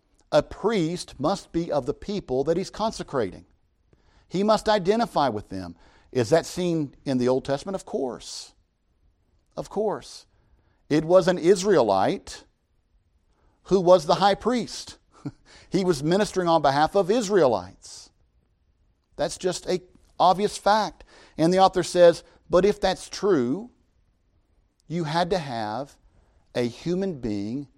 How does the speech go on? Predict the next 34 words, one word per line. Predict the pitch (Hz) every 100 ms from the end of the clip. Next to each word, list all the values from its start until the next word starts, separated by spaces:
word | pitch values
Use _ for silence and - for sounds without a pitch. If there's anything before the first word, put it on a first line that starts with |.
| _ _ _ _
come | - 160 165
into | 170
this | 175 185 -
world | 113 98 95 104 131 _ _ _ _
and | 131 139 123
be | 131 160 -
our | 113 143
high | 135 117 135
priest. | - - 247 190 - - - _ _ _ _ _ _
If | 175 160
there | 202
is | 202
to | 165
be | 170 170
a | 156
perfect | - - 208 214 220
high | - 180
priest, | 170 147 127 147 - - _ _
he | - 170 214
must | 180 135 143 -
be | 135 151
a |
man." | 170 214 220 120 73 - _ _ _ _ _ _ _ _ _ _ _ _ _ _ _ _
He | 151
must | 156 127 -
be | 123
a | 127
man. | 131 131 104 95 _ _ _ _ _ _ _ _ _ -
Now, | 117
we've | 117 131
gone | 120 131 123
further | 135 123
than | 104 104
that. | 95 139 -